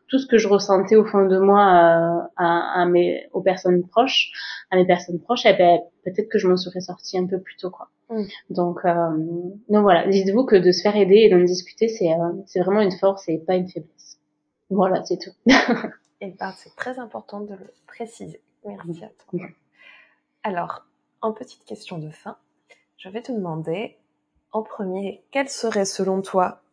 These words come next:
Speaker 2: la meilleure aide ou la meilleure solution pour sortir des T C A, des troubles du comportement alimentaire ? Donc là, c'est vraiment une question, euh, baguette magique. Il n'y a pas de bonne ou
Speaker 1: Ouais.
Speaker 2: mauvaise réponse, c'est voilà. Si t'avais une baguette magique, quelle serait pour toi la meilleure solution ?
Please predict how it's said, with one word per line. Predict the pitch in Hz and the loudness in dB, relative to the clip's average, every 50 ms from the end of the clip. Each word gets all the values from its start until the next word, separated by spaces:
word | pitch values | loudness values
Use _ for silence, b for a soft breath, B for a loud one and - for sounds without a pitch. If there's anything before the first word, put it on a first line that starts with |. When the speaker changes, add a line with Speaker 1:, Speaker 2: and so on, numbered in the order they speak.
| - | -8
Speaker 2:
la | 190 190 180 170 | -4 -2 -2 -2
meilleure | 175 180 185 196 190 185 185 185 - - | 0 0 0 2 2 0 0 -4 -8 -6
aide | - 175 185 220 220 226 220 208 214 202 | -4 -2 -2 -4 -4 -6 -10 -12 -12 -14
ou | 160 | -12
la | 160 160 | -12 -10
meilleure | 160 170 170 165 160 | -8 -6 -6 -6 -6
solution | - - 180 175 185 180 - - - 214 233 269 - _ _ - | -8 -12 -14 -12 -12 -12 -12 -10 -8 -8 -8 -10 -12 _ _ -10
pour | 202 180 - | -10 -8 -8
sortir | - - 185 170 - - 208 | -10 -12 -14 -12 -8 -6 -6
des | 190 190 180 | -6 -6 -6
T | - 170 | -8 -10
C | 170 - - 160 | -12 -10 -8 -6
A, | 160 - - _ _ _ _ _ _ b b b b b b b b - | -6 -8 -8 _ _ _ _ _ _ b b b b b b b b -14
des | 180 | -14
troubles | 180 - - 175 | -12 -12 -12 -12
du | 170 170 | -12 -10
comportement | - 170 165 170 165 - 175 165 165 | -10 -10 -10 -10 -10 -8 -8 -6 -6
alimentaire ? | 165 165 160 156 147 - - 165 202 214 - | -6 -6 -6 -8 -10 -8 -8 -8 -8 -8 -12
Donc | - 170 165 160 - 185 | -12 -10 -10 -10 -8 -4
là, | 185 185 185 | -4 -4 -4
c'est | 185 - - | -4 -8 -12
vraiment | 165 156 160 170 185 196 196 185 | -8 -8 -6 -4 -4 -4 -4 -4
une | 170 160 160 165 | -6 -8 -10 -10
question, | - 180 170 - _ - 190 185 175 170 | -12 -16 -16 -16 _ -14 -12 -10 -8 -8
euh, | |
baguette | 165 170 185 196 196 208 208 - | -4 -4 -4 -4 -4 -6 -6 -6
magique. | 190 185 180 170 165 - - - _ _ b b b b b b b b b - | -6 -6 -6 -8 -12 -16 -18 -20 _ _ b b b b b b b b b -8
Il | |
n'y | 185 165 | -8 -8
a | 156 | -6
pas | - - 190 185 185 | -2 2 2 2 2
de | 185 190 - - | 2 -2 -8 -4
bonne | - 185 185 185 | -2 0 0 0
ou | 170 | 0
Speaker 1:
Ouais. | 170 | 0
Speaker 2:
mauvaise | 190 190 185 190 190 180 | 0 0 0 0 0 0
réponse, | 180 185 175 180 - 180 190 220 214 | -2 -4 -6 -6 -6 -8 -6 -6 -8
c'est | - - 190 | -10 -10 -10
voilà. | 170 160 151 147 - _ _ _ _ _ _ _ _ _ | -8 -6 -8 -8 -8 _ _ _ _ _ _ _ _ _
Si | _ - - 190 175 170 170 _ - | _ -12 -10 -10 -10 -10 -12 _ -6
t'avais | 196 190 196 | -4 -2 -2
une | 196 202 | -2 -2
baguette | 190 185 185 185 190 - | -2 -2 -4 -4 -6 -4
magique, | 185 185 170 170 196 196 - | -6 -6 -6 -6 -10 -10 -8
quelle | 208 190 190 | -10 -8 -8
serait | - - 196 196 | -10 -10 -10 -10
pour | 190 190 - - _ | -10 -12 -16 -20 _
toi | - 202 190 190 190 | -8 -6 -4 -4 -4
la | 185 175 165 | -6 -8 -8
meilleure | 165 170 180 185 185 - | -8 -6 -8 -8 -10 -10
solution ? | - 196 185 170 165 - - 104 135 | -14 -16 -16 -16 -14 -14 -12 -12 -12